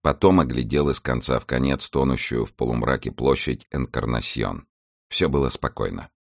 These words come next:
Он оправил нагрудник из буйволовой кожи, откинул назад полы и панчи, и тотчас, словно это движение послужило условным знаком, три тёмные тени, две с одной стороны, одна с противоположной,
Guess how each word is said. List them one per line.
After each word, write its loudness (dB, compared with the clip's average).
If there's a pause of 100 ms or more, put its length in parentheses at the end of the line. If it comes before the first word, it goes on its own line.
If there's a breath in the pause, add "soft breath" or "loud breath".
(640)
Он 4
оправил 4
нагрудник 4
из -2
буйволовой 2
кожи, 0 (280)
откинул 2
назад 0
полы 4
и -2
панчи, 0 (300)
и -2
тотчас, 4
словно 2
это -2
движение 2
послужило 0
условным 2
знаком, 2
три 4
тёмные 4
тени, 2
две 2
с -4
одной 2
стороны, 0
одна 0
с -6
противоположной, 2